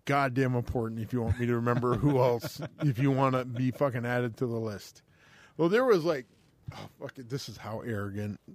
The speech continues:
Speaker 1: this so-, it probably sounds real fucking arrogant. Mags, Mags, Mags and I were out somewhere. Somebody calls up, "Hey, Mike, how's it going?"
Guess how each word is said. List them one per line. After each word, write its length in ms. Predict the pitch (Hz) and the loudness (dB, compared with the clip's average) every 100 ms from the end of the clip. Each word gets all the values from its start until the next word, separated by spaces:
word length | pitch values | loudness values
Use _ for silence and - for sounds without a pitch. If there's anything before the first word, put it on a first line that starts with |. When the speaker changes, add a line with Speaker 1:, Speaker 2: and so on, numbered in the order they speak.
| 196 | -6
Speaker 1:
this 140 | 131 | -6
so-, 160 | - 113 131 | -4 -8 -8
it 160 | 120 110 - | -8 -10 -12
probably 260 | 98 95 | -10 -10
sounds 400 | 98 95 98 95 - | -10 -8 -8 -8 -8
real 140 | 104 95 | -10 -8
fucking 340 | - 117 107 | -10 -8 -6
arrogant. 460 | 107 104 107 101 - - - - - - - - - - _ _ _ _ _ | -6 -6 -8 -10 -14 -16 -14 -14 -16 -20 -20 -20 -20 -20 _ _ _ _ _
Mags, 640 | 120 147 151 127 117 - _ _ _ _ | 4 6 6 2 -6 -12 _ _ _ _
Mags, 480 | 139 156 170 143 104 _ _ _ - | -4 -2 -2 -6 -12 _ _ _ -2
Mags 320 | 170 233 226 | 2 4 4
and 100 | 202 | 2
I 120 | 190 | 2
were 220 | 170 - | 0 -2
out 280 | 123 120 123 _ _ _ _ _ _ _ _ - 196 - | 0 0 -2 _ _ _ _ _ _ _ _ -20 -20 -14
somewhere. 720 | - 139 113 113 101 92 95 _ - 175 | -8 -4 -4 -6 -8 -12 -16 _ -20 -20
Somebody 340 | - 151 143 151 | -6 -2 2 2
calls 240 | 135 123 | 2 0
up, 140 | 135 135 | 0 0
"Hey, 260 | 277 294 | 0 0
Mike, 260 | 226 254 247 | 0 -2 -2
how's 160 | 202 | -4
it 80 | 214 | -2
going?" 280 | 180 185 143 | -2 -2 -4